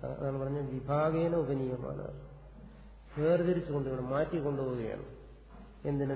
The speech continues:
ദക്ഷിണാർത്ഥാസു, ദക്ഷിണയ്ക്ക് വേണ്ടിയുള്ള ഗോഷു, ഗോക്കൾ. അന്നത്തെ കാലത്ത് ഏറ്റവും വലിയ ധനമായി കണക്കാക്കുന്ന ഗോക്കളാണ്,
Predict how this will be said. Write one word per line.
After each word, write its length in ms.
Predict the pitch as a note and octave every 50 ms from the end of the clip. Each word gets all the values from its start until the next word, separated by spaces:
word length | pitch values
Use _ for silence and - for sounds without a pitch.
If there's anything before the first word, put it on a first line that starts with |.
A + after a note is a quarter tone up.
| C3+
ദക്ഷിണാർത്ഥാസു, 1000 | C#3 C#3 C#3 - - D3+ C#3+ C#3 C3+ B2+ C#3 - B2+ B2+ B2+ B2+ B2 - - C3+ B2+ B2 B2+ B2+
ദക്ഷിണയ്ക്ക് 500 | C3 C3 B2+ - - D3 D3 C#3+ D3 C#3+ C3 C3
വേണ്ടിയുള്ള 640 | B2+ B2 A#2+ A#2+ A#2 A#2 A2+ A#2 B2 C3+ C#3+ - - - - - - - - - - - B2+ A#2+
ഗോഷു, 320 | B2+ C3 B2+ B2 - C3
ഗോക്കൾ. 480 | B2+ B2 B2 B2+ A#2+ A2+ - D2 C#2+ C#2 C2+ - - - - - - - - - - - - -
അന്നത്തെ 300 | C3+ C#3 D3 D3 C#3+ D3
കാലത്ത് 380 | C#3 C#3 C#3 C3+ C#3 C3 C#3+
ഏറ്റവും 360 | C#3 C#3+ C#3 - E3+ E3 E3 D#3+
വലിയ 180 | D#3+ D3+ D#3
ധനമായി 460 | D3 C3 C3+ C3+ D3 D3 D3+ D3+ D#3
കണക്കാക്കുന്ന 520 | C#3+ D3+ D3+ D3+ D3 D3 C#3+ C#3+ D3 D3 D3
ഗോക്കളാണ്, 540 | C#3 C#3 D3 D3 - D3+ C#3+ C3+ C#3 -